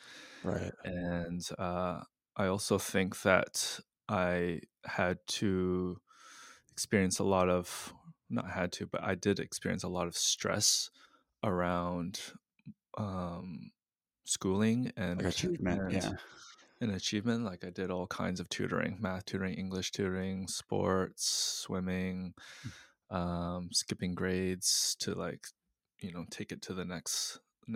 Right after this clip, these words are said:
Speaker 1: Oh,
Speaker 2: next
Speaker 1: wow.
Speaker 2: level. And so, um, I always had to hold the stress in my body of what's the next thing I need to do, what's the next thing I, I
Speaker 1: Okay.
Speaker 2: need to do. So there's no
Speaker 1: Yeah.
Speaker 2: sense of relaxation and, and, and being in my body. And so
Speaker 1: Oh.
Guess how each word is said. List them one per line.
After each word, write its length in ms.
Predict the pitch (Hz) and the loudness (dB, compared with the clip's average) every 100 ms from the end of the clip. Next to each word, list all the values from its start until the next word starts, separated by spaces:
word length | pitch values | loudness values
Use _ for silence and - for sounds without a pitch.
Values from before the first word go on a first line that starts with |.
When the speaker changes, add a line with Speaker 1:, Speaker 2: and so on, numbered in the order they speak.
| 101 | 4
Speaker 1:
Oh, 100 | 104 | 4
Speaker 2:
next 80 | 92 | 6
Speaker 1:
wow. 300 | 90 92 92 | 4 4 4
Speaker 2:
level. 300 | 92 87 85 123 | 2 0 -10 -2
And 180 | 110 98 | 0 0
so, 480 | - 98 92 92 - - - - - - _ _ - | 4 6 6 4 0 -12 -20 -20 -20 -20 _ _ -2
um, 720 | 98 90 90 90 90 92 87 - 110 | 2 4 4 4 2 0 -4 -2 4
I 80 | |
always 280 | 101 113 113 | 8 8 6
had 280 | - - 101 | 4 4 4
to 80 | 110 | 2
hold 500 | - 98 95 92 90 | 0 2 4 4 2
the 60 | 101 | 0
stress 520 | - - 92 90 - | 0 2 2 4 2
in 60 | 95 | 2
my 120 | 90 | -2
body 360 | 90 92 92 92 | 0 2 2 0
of 180 | 87 - | -6 -4
what's 380 | 98 - - - | -4 0 -2 0
the 80 | 98 | 0
next 360 | 92 - - - | 0 -2 -6 -6
thing 160 | 95 | -6
I 60 | 90 | -6
need 180 | 90 - | -6 -8
to 100 | - | -8
do, 140 | 85 | -6
what's 240 | 80 85 - | -6 -6 -8
the 100 | - | -10
next 320 | 85 - - | -10 -4 -4
thing 160 | 98 90 | -2 -4
I, 100 | 85 82 | -4 -4
I 20 | |
Speaker 1:
Okay. 20 | |
Speaker 2:
need 200 | 92 92 | -4 -8
to 80 | - - | -6 -6
do. 60 | - - - - _ _ | -8 -14 -20 -20 _ _
So 160 | - 101 | -8 -4
there's 160 | 95 | 2
no 100 | 120 | 2
Speaker 1:
Yeah. 20 | 127 | 6
Speaker 2:
sense 260 | 135 123 | 4 6
of 100 | 95 | 4
relaxation 800 | 92 90 87 80 - 92 - 90 | 6 6 4 2 0 2 2 2
and, 180 | 87 - | -2 -4
and, 300 | 110 95 87 76 - | -4 -2 -4 -6 -6
and 260 | 92 92 - | -6 -6 -4
being 300 | 95 98 92 | -2 0 -2
in 120 | 92 | -4
my 120 | 90 | -4
body. 440 | 87 87 87 - - _ _ _ _ _ _ _ _ _ - - _ | -2 -2 0 -2 -6 _ _ _ _ _ _ _ _ _ -10 -10 _
And 260 | 101 90 87 | -2 0 0
so 400 | - 95 92 87 | 4 4 6 4
Speaker 1:
Oh. 180 | 90 | 0